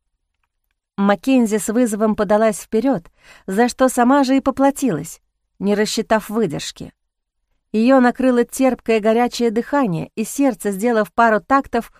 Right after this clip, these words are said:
ухнуло к ногам. «Нет, ну не делай это. Шикарный дом, закат, побережье и непозволительно красивый парень. Все мы знаем, чем это заканчивается.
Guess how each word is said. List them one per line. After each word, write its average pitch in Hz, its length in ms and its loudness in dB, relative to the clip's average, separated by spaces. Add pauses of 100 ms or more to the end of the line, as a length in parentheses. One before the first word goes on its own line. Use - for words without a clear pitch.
(320)
ухнуло 190 460 0
к 175 60 -12
ногам. 175 420 -6 (800)
«Нет, 208 640 -2 (600)
ну 247 200 2
не 320 180 2
делай 180 340 0
это. 156 280 -10 (800)
Шикарный 285 600 2
дом, 185 440 -4 (240)
закат, 247 580 0
побережье 214 880 0 (460)
и 262 100 4
непозволительно 262 800 4
красивый 269 500 0
парень. 170 480 -2 (800)
Все 339 320 -2
мы 190 120 0
знаем, 185 400 -2
чем 202 240 -2
это 196 180 -2
заканчивается. 170 1000 -6